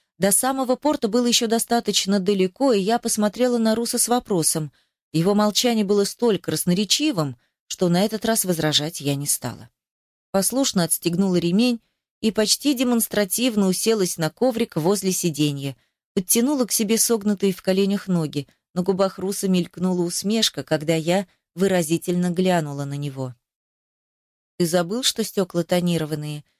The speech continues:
Стянула на пол рюкзак, вытащила телефон и, стерев рекламное сообщение, убрала обратно. «Никто не должен знать, что ты со мной». Больше он не усмехался. «Не вздумай высовываться, поняла?» «А если тебя не будет несколько часов?»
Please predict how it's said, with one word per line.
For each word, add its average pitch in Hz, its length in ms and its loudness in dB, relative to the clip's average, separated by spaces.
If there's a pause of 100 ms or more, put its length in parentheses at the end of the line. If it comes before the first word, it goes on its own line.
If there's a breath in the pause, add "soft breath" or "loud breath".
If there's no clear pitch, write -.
(180)
Стянула 190 500 2
на 180 160 4
пол 170 180 -2
рюкзак, 170 520 -2 (300)
вытащила 180 540 2
телефон 185 560 0 (440)
и, 226 120 2
стерев 220 420 0
рекламное 190 500 0
сообщение, 208 600 0
убрала 180 420 2
обратно. 147 500 -4 (760)
«Никто 180 260 -2
не 214 140 2
должен 180 320 2
знать, 202 260 2
что - 180 -2
ты 156 120 -6
со 170 160 -2
мной». 147 340 -4 (160)
Больше 190 340 0
он 175 160 2
не 175 80 2
усмехался. 151 760 -2 (200)
«Не 170 140 2
вздумай 175 480 0
высовываться, 135 800 -4
поняла?» 214 460 0 (720)
«А 185 100 2
если 208 300 0
тебя 208 280 -2
не 208 120 0
будет 196 320 -4
несколько 214 440 0
часов?» - 600 -4